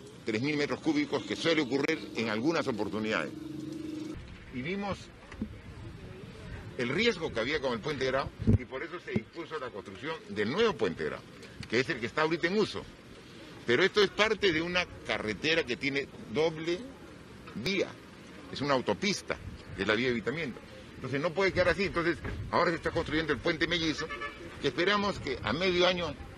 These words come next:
del dos mil veintiuno esté concluido y podamos tener la seguridad con la capacidad correspondiente. Pero también vamos a ver para el paso a desnivel, que está más adelante, cuántos años ustedes de Piura,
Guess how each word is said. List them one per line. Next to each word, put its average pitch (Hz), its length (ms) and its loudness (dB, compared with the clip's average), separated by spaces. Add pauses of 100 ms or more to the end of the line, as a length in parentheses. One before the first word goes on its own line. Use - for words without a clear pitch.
(260)
del 95 160 0
dos 113 120 2
mil 175 140 0
veintiuno 175 380 2
esté 156 200 0
concluido 135 680 -2 (300)
y 117 80 2
podamos 120 340 2
tener 120 380 2 (260)
la 113 140 4
seguridad 107 460 4 (480)
con 147 180 6 (520)
la 117 140 2
capacidad 117 480 0
correspondiente. 98 640 2 (640)
Pero 117 140 6
también 170 260 2
vamos 208 280 2
a 170 80 4
ver 180 180 2
para 143 180 2
el 113 80 4
paso 175 380 2
a - 20 0
desnivel, 123 560 0 (320)
que 113 80 -2
está 156 140 2
más 165 160 0
adelante, 156 360 2
cuántos 175 600 2
años 156 360 2 (540)
ustedes 147 580 6 (460)
de 104 100 4
Piura, 143 400 4